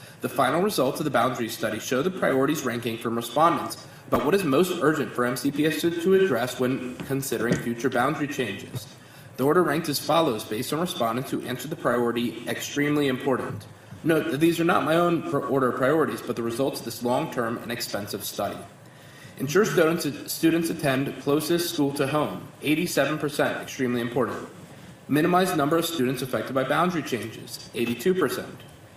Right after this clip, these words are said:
Minimize boundary changes, seventy-nine percent. Cohort stability, seventy-five percent.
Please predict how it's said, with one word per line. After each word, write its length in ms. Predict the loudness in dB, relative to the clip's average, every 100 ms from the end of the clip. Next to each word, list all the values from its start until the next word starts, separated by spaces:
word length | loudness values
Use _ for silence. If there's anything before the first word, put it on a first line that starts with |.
| -20 -4
Minimize 400 | -2 2 0 2
boundary 340 | 2 4 2
changes, 520 | 2 0 -2 -6 -12
seventy-nine 640 | -8 -4 -2 0 0 0 -2
percent. 360 | -4 -6 -10 -14 -20 -16 -16 -16 -20 -20 -20 -16 -16 -16 -20 -20 -4
Cohort 480 | 4 6 6 4 2
stability, 640 | -2 0 4 4 2 -2
seventy-five 640 | -2 0 0 0 0 0
percent. 340 | -2 -4 -6